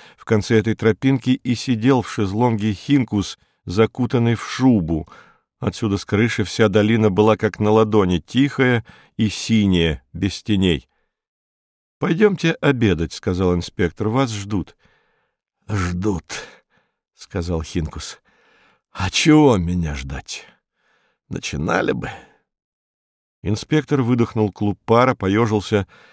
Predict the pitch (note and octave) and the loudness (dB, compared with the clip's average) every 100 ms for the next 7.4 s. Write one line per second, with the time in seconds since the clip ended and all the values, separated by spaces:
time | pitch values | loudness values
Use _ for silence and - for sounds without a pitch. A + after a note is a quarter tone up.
0 | _ - G2 - A2 G2+ F#2+ G2 F2+ F#2+ | _ -6 -4 -2 0 2 2 0 -2 -8
1 | - G2 G2 F#2 D#2+ D#2 _ _ _ _ | -4 -2 0 0 0 -4 _ _ _ _
2 | _ _ _ _ _ _ - A#2 G2 B2+ | _ _ _ _ _ _ -6 -4 0 0
3 | - F3 E3+ E3+ C#3+ - A#2 F2 F2 D#2 | -2 -4 -2 2 0 0 -6 -4 -2 -4
4 | C#2+ - - _ _ _ _ _ - - | -6 -8 -12 _ _ _ _ _ -20 -6
5 | G2+ - - B2+ A#2+ A2+ G2 F#2+ - G#2+ | -4 -4 -2 2 4 4 4 -2 0 -2
6 | F2+ - B2 A2 G#2 - G#2 G#2 F#2+ G2+ | -2 0 0 0 -6 -4 -4 -2 -2 0
7 | F2+ - B1+ B1 | 0 -2 -10 -14